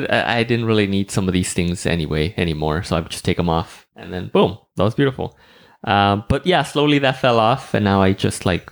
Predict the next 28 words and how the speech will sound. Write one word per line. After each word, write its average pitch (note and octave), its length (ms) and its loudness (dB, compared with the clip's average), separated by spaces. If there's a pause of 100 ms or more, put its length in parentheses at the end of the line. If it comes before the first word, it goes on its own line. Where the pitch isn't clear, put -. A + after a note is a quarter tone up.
(100)
"Oh, G#2 160 2
I F2 120 0
need F2 160 2
a D#2 60 0
thing." - 300 -4
So, - 120 -4
like, F#2 120 -2
I'll - 60 -4
just - 140 -16
fucking - 200 -4
order F2+ 220 -2
it - 20 0
right - 120 0
now. - 120 -2 (500)
Um, - 560 -2 (580)
yeah. E2 300 -2 (380)
So - 320 -4 (580)
I F2 120 0
need G2 160 0
to - 80 -8
get G2 160 -2
back E2+ 200 -4
to - 120 -4
that D#2+ 220 0 (320)
strategy F2+ 580 -2
of - 80 0
mine. - 340 -4 (720)
Um, - 640 -2